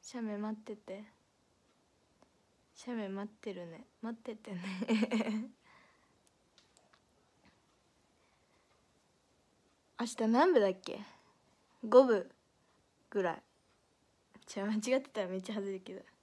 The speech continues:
誰か分かる人いないかな？よ-、四か五ぐらい。<laughs> どっちだっけ？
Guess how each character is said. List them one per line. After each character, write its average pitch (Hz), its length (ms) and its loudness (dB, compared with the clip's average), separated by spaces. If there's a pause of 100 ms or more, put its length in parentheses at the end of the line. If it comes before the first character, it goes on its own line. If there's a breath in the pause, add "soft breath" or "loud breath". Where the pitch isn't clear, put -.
(3250 soft breath)
誰 233 160 -4
か 226 160 -10
分 214 100 -6
か 240 140 -6
る 233 80 -6
人 - 180 -16
い 202 60 -10
な 214 140 -8
い 233 60 -8
か 226 120 -14
な？ 208 340 -14 (2500 soft breath)
よ-、 214 280 -2
四 226 300 -2
か 185 180 -6
五 185 180 -6
ぐ 185 220 -10
ら 185 100 -12
い。 - 40 -20
<laughs> - 60 -20 (3250 loud breath)
ど 294 100 -2
っ 381 80 -4 (100)
ち - 140 -16
だ 403 120 0
っ - 20 -2 (180)
け？ 339 340 -4